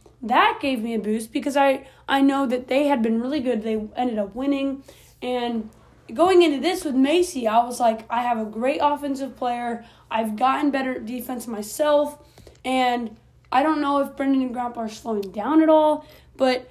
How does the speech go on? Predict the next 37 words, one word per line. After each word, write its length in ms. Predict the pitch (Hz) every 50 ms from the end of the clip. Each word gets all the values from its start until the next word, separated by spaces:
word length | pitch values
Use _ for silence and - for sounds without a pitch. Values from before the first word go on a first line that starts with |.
| - _ -
that 320 | 254 277 302 339 370 370
game 440 | - 302 277 269 269 262 262 254 -
was 160 | 247 247 220
crazy. 600 | - - - 240 220 220 214 214 220 220 220 240 - - - - -
And 140 | 294 311 302
then 320 | 311 302 294 285 285 - - -
not 180 | 285 330 359
only 240 | 381 381 359 311 277
that, 360 | 254 302 359 370 320 285 - - - - _ _ -
going 360 | - 294 311 349 349 339 311
into 220 | 311 311 311 302 277
the 100 | 254 240
championship. 1120 | 214 - - - - 320 359 381 381 381 330 269 240 226 208 - - 208 185 - - - - _ _ _ _ _ _ _ _
And 160 | - 277 285
it 100 | 302 302
was 180 | 294 294 285 220
just 220 | - 285 277 - -
like, 320 | 277 247 226 220 - - - -
I 160 | 269 277 285
got, 380 | 269 240 247 220 196 196 - - - _ _ _ _ _ _ _
I 100 | 254 254
got 200 | 240 214 208 -
super 380 | - - - 311 320 320 320 339
hyped 320 | 294 285 285 254 220 -
up. 380 | 247 226 220 226 226 - - - - - - _
Macy 380 | - 277 302 330 302 - - 285
was 100 | 294 262
hyped 260 | 277 262 254 226 -
up. 100 | 254 240 -
I 200 | - 285 349 370
actually 200 | 359 - - 294
had 80 | 262 226
to 60 | 240
get 280 | 220 - - 349 403 370
her 140 | 294 262 240
hyped 300 | 220 214 208 214 208 226
up 260 | 220 208 208 208